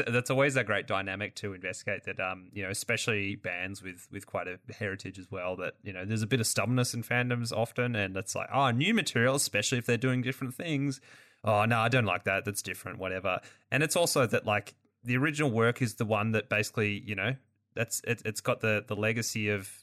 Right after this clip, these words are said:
you know, you've got all those years of equity kind of thing. And it's hard to beat that initially. And, you know, but, um, it's, it's always interesting when, um, you know, kind of bands take a slightly different direction, and, and it's like,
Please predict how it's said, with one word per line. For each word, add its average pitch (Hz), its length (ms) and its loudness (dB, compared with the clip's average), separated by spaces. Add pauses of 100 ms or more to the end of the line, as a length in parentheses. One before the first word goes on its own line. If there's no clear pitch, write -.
you 104 120 -8
know, 98 260 -4
you've 113 160 -4
got - 120 0
all 110 120 2
those 107 240 0
years 110 320 -2
of 98 160 -6
equity 110 420 -4
kind - 220 -10
of - 60 -12
thing. 95 200 -10
And 95 120 -6
it's 110 180 -4
hard 104 460 -2
to - 80 -10
beat 87 220 -6
that 90 180 -6
initially. - 480 -10
And, 92 240 -12
you 92 100 -18
know, 95 160 -8 (400)
but, - 220 -2 (240)
um, 92 420 -4
it's, - 180 -4
it's 107 180 -6
always 98 380 0
interesting 95 540 -12
when, 90 260 -10
um, 90 420 -10
you 92 120 -12
know, 90 200 -8
kind 95 180 -12
of 90 160 -20
bands 92 360 -6
take 95 240 -6
a 101 60 -6 (160)
slightly - 400 0
different 107 280 -4
direction, 123 540 0
and, 92 220 -6
and 95 160 -8
it's - 180 -6
like, - 200 -8